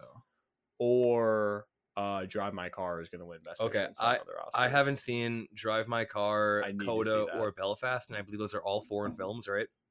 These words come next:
Speaker 2: Yeah. Well, I don't know what Coda is, but I know
Speaker 1: Belfast is the one with Mads Mikkelsen, right?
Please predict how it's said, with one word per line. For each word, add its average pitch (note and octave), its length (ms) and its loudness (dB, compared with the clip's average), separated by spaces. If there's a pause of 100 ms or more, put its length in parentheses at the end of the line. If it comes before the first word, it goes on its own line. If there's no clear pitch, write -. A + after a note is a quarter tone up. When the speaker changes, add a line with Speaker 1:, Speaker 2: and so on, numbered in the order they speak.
(460)
Speaker 2:
Yeah. A#2 260 2 (200)
Well, C3 140 2
I C3+ 140 2
don't E3 140 0
know F3 100 0
what C#3 140 -2
Coda F#2+ 440 -6
is, D#2+ 180 -12
but E2+ 200 -10 (840)
I G2 120 -8
know G#2+ 100 -2
Speaker 1:
Belfast E3 460 6
is C#3+ 100 -4
the C3+ 60 -2
one B2+ 160 2
with A2 120 -6
Mads A2 240 -2
Mikkelsen, G2+ 460 -12
right? G#2+ 200 -10